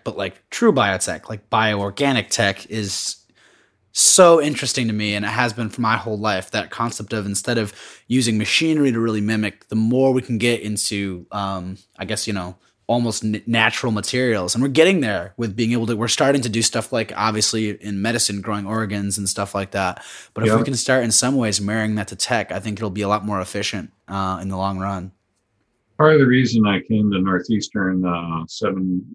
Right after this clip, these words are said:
Speaker 2: going on eight years ago now is to work with, uh, uh, another genius named Joseph Ayers, who's a roboticist. But Joe is actually a neurobiologist who studied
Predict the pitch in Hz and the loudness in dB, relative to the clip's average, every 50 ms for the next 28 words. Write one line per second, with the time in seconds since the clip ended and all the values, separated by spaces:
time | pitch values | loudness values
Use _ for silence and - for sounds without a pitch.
0 | - - - 104 98 95 92 90 87 87 - - 104 95 110 120 92 95 98 98 | -10 -4 -2 -2 0 0 0 -2 -2 -2 -4 -4 -4 -4 -4 -2 -2 -4 -4 -4
1 | - - 95 95 92 90 90 90 87 90 90 87 87 87 - - - 98 87 92 | -8 -10 -6 -4 -2 0 0 0 2 2 2 0 0 -2 -6 -8 -10 -6 -4 -2
2 | 95 92 - - 110 104 - - - - 98 95 87 82 80 78 - _ _ _ | -2 -4 -4 -4 -4 -4 -4 -4 -8 -8 -4 -2 -2 -2 -4 -6 -8 _ _ _
3 | _ _ _ _ _ _ _ _ _ _ _ _ _ - - 101 95 92 90 - | _ _ _ _ _ _ _ _ _ _ _ _ _ -8 -6 -4 -2 -2 -2 -4
4 | - 87 101 98 104 110 104 107 95 87 95 101 101 101 101 101 98 92 92 - | -4 -4 0 2 4 4 4 4 2 2 2 2 2 2 2 2 2 0 0 -2
5 | - - 107 95 92 92 90 - 107 101 98 - - 98 90 - 101 98 98 98 | -2 -2 0 0 0 0 0 0 0 -2 -2 -2 -4 -8 -8 -4 -2 0 2 2
6 | 92 85 80 82 82 - - - - 110 98 92 - 101 92 95 92 87 82 92 | 2 0 0 -2 -6 -10 -12 -10 -8 -8 -8 -6 -6 -6 -4 -2 -2 -2 0 2
7 | 90 92 92 92 90 - - 110 - - - - - _ _ - 113 101 - - | 2 2 2 0 -4 -4 -4 -4 -4 -4 -6 -10 -12 _ _ -6 -2 -2 -2 -2
8 | - - 117 107 104 110 113 110 110 104 104 101 - _ _ - - 110 - 104 | -4 -4 -2 0 2 4 6 6 4 4 2 -2 -4 _ _ -8 -6 -2 0 0
9 | 95 90 - - - 104 92 90 87 90 101 117 127 127 110 87 76 78 76 76 | 0 0 -2 -2 -2 0 0 0 2 2 4 4 4 4 4 2 2 0 0 0
10 | 76 76 78 80 - - 101 95 92 90 - - - 110 90 - - - - 98 | 0 0 -2 -4 -4 -4 -2 -2 -2 -2 -4 -6 -6 -8 -8 -8 -8 -6 -4 -4
11 | 90 92 90 87 82 82 | -2 -2 -2 -2 -4 -6